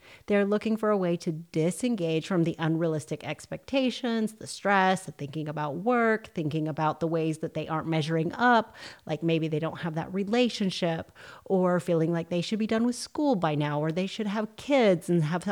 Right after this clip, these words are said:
already started their family. Maybe they're upset because they feel like they should have been further along in life. Their house should be paid off,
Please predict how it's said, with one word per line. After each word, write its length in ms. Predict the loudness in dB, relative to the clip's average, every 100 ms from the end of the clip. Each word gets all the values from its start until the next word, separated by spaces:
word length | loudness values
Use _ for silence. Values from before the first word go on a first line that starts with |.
| 0
already 320 | 2 2 0
started 380 | -2 2 2 2
their 160 | -2 -2
family. 640 | 0 2 2 2 -2 -6 -12 -20 -20 _ _ _ _ _ -2
Maybe 260 | 2 4 2
they're 400 | 2 2 0 -2 -12 -16 -6
upset 380 | -6 -2 -2 -2
because 280 | 0 -2
they 120 | -2 -2
feel 180 | 0
like 160 | 0 -2
they 100 | -4
should 200 | -4 -4
have 80 | -2
been 180 | -2 -2
further 380 | 0 2 2 2
along 300 | 2 2 0
in 80 | -2
life. 420 | 0 0 0 -2
Their 100 | -6
house 300 | -2 0 0
should 180 | -4 -10
be 100 | -10
paid 300 | -4 -2 -2
off, 240 | -4 -8